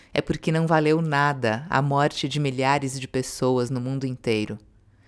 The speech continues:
Depois disso tudo, as pessoas não vão querer disputar de novo o seu oxigênio com dezenas de colegas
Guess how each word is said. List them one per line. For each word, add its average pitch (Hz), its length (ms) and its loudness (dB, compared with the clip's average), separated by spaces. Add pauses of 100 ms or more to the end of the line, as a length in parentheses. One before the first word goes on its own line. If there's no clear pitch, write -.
(240)
Depois 165 360 2
disso 165 260 -4
tudo, 175 420 -2
as 139 140 0
pessoas 165 420 0
não 190 160 2
vão 175 180 0
querer 143 360 2
disputar 143 640 -2
de 135 160 -4
novo 135 480 2
o 123 80 -4
seu 147 260 0
oxigênio 135 800 0
com 151 200 -4
dezenas 156 600 0
de - 80 -6
colegas 131 800 0